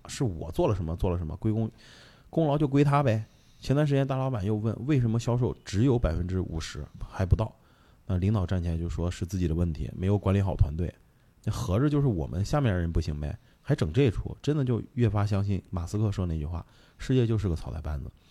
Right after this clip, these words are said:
感觉他们之前赚钱就是靠运气，对吧？和地产周期。当然，我现在觉得整个世界都一个样儿。嗯，他这个信就是一-，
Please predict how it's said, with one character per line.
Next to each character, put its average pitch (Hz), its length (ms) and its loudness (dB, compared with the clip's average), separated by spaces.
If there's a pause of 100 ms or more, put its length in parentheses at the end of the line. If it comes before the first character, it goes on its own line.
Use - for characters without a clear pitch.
(320)
感 90 160 0
觉 101 160 2
他 131 100 2
们 135 180 -2
之 139 140 -4
前 113 260 2 (400)
赚 120 160 4
钱 98 140 2
就 135 100 2
是 135 60 4
靠 101 240 0
运 98 240 2
气， - 260 -10
对 98 120 -6
吧？ 95 100 -4
和 98 180 0 (140)
地 117 140 0
产 80 180 -2
周 92 160 0
期。 92 220 -8 (500)
当 139 160 0
然， 143 180 0 (600)
我 90 160 0
现 101 100 0
在 123 120 4
觉 92 120 0
得 92 300 2
整 80 140 -4
个 95 40 2
世 107 160 -2
界 104 320 0
都 117 140 4
一 90 140 0
个 113 80 4
样 131 100 2
儿。 - 80 -14 (460)
嗯， 85 180 -4 (320)
他 - 140 -8
这 87 100 -6
个 82 140 -4
信 82 320 -6
就 82 100 -2
是 - 60 -4
一-， 78 280 -10